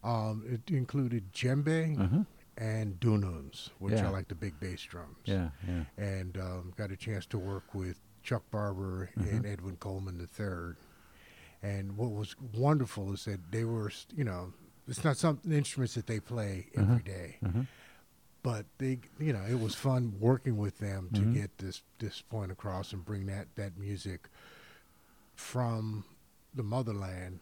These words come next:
Speaker 1: to here,
Speaker 2: Mm-hmm.
Speaker 1: you know, and keep that continuum going, 'cause that's very, very important.
Speaker 2: Yeah, yeah. It's also interesting. I always loved the, the name of Dunum because it's what, that's what it sounds like.
Speaker 1: Mm-hmm.
Speaker 2: It goes Dunum. <laughs>
Speaker 1: Yeah.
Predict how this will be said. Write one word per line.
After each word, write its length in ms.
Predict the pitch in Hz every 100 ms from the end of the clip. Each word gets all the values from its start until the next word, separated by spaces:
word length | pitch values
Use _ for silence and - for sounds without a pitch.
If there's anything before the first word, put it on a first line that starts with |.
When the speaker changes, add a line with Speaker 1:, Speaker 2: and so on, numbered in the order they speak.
| -
Speaker 1:
to 80 | 104
here, 440 | - 127 92 82 95
Speaker 2:
Mm-hmm. 200 | 90 120
Speaker 1:
you 80 |
know, 180 | 98 95
and 100 | 95
keep 220 | - 113 -
that 200 | 107 -
continuum 600 | 98 - 98 82 80 76
going, 260 | 87 82 85
'cause 120 | -
that's 200 | 113 -
very, 360 | 98 107 98 82
very 240 | 87 85
important. 540 | 78 - 87 - - 117
Speaker 2:
Yeah, 220 | 110 85 - - -
yeah. 180 | 101 92 - - - -
It's 140 | 147 -
also 240 | 160 170
interesting. 380 | 143 135 - 120
I 80 | 123
always 280 | 131 - - - - - - - - - -
loved 300 | 131 151 135
the, 80 | 135
the 280 | 101 113
name 400 | 107 123 160 165 127
of 80 | 101 92
Dunum 380 | 156 160 113
because 360 | 104 95 120 101
it's 360 | 98 - - -
what, 140 | 131
that's 180 | 127 -
what 120 | 127
it 80 | 107
sounds 340 | - 143 165
like. 240 | 82 78 - - - -
Speaker 1:
Mm-hmm. 300 | 92 104 147 160 -
Speaker 2:
It 120 | 117
goes 220 | 113 120
Dunum. 540 | 95 113 120 160 92 71 - -
<laughs> 120 | -
Speaker 1:
Yeah. 160 | 127